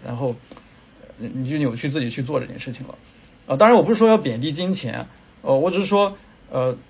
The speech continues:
在有同等多的机会的情况下，可能钱多的那个未必对你来说是一个，职业生涯上对你来说是一个好的事情，可能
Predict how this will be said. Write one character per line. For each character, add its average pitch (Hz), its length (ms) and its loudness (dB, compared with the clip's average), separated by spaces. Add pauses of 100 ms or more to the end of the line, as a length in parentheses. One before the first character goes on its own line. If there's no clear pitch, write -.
(300)
在 185 240 8
有 147 140 2
同 180 360 -2
等 147 160 2
多 175 140 0
的 151 80 6
机 214 220 -2
会 190 120 -2
的 123 80 4
情 117 180 -6
况 120 140 -4
下， 127 140 -6
可 135 80 -12
能 151 120 -6
钱 147 200 -4
多 208 120 2
的 170 120 4
那 185 160 -2
个 135 320 -2
未 226 160 2
必 190 160 -2
对 196 120 0
你 131 80 0
来 120 140 -4
说 160 220 2
是 170 180 -4
一 - 20 -8
个， 160 320 4 (320)
职 160 120 -4
业 185 80 2
生 190 100 0
涯 160 40 2
上 160 300 0
对 170 120 -6
你 127 80 -2
来 120 80 0
说 143 160 -2
是 160 100 -8
一 147 40 -8
个 165 100 0
好 - 160 -8
的 123 80 -10
事 147 120 -10
情， 113 200 -12
可 - 60 -16
能 107 100 -14